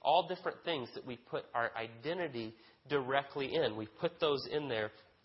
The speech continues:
And that's exactly what Paul's saying here. "I was doing this, I was doing that." We do the same thing. The reality is we're looking at Paul before he's a believer, but the reality is we do it even as believers. We still fall back into that.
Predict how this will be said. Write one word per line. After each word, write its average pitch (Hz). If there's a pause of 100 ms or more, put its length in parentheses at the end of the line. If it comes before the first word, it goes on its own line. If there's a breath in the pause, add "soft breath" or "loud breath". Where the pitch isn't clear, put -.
(240)
And 156
that's 185
exactly 180
what -
Paul's 143
saying 127
here. 120 (260 loud breath)
"I 127
was 147
doing 135
this, 120
I 117
was 120
doing 123
that." 120
We 139
do 208
the 196
same 165
thing. 151 (920 loud breath)
The 143
reality 143
is 117
we're 127
looking 156
at -
Paul 135
before 143
he's 165
a 131
believer, 113
but 123
the 127
reality 123
is 127
we 139
do 147
it 147
even 156
as 170
believers. 110 (120)
We 131
still -
fall 110
back 98
into 95
that. 87